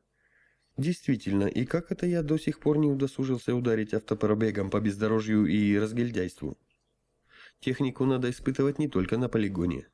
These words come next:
так что отпуск обещает быть насыщенным, а пока... Вздохнув, я сел разбирать бумаги. Чего там такого интересного пишет его младшее высочество?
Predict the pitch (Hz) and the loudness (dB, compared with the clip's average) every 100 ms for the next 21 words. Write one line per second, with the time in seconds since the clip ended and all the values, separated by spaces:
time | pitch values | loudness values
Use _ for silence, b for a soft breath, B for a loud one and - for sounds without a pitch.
0 | _ - 165 - - 165 - 139 - 156 | _ -4 -4 -2 -2 -2 0 -2 -2 -6
1 | - 156 104 - 113 117 113 113 143 - | -2 -2 -2 -2 -2 0 -2 0 -2 -2
2 | 92 - 92 90 90 - 98 101 98 98 | -6 -4 -4 -2 -2 -2 -2 -2 -4 -2
3 | 127 147 _ _ _ B B B B B | -2 -2 _ _ _ B B B B B
4 | B - 104 110 110 196 180 - 131 190 | B -6 -2 -2 -2 -4 -4 -2 0 -2
5 | - - - 98 95 92 95 95 95 92 | -4 -2 0 -2 0 0 0 0 0 0
6 | 87 - - _ _ _ _ _ - 131 | -2 -6 -12 _ _ _ _ _ -2 0
7 | 139 143 135 131 - 117 113 117 - 120 | 2 0 -2 -2 -2 0 2 0 0 -2
8 | 98 95 95 - 95 85 104 104 98 85 | -2 -2 -2 0 -2 -2 0 2 2 2
9 | 104 95 - 98 104 - 78 - - 80 | 2 0 0 -2 -2 -2 -4 -4 -10 -10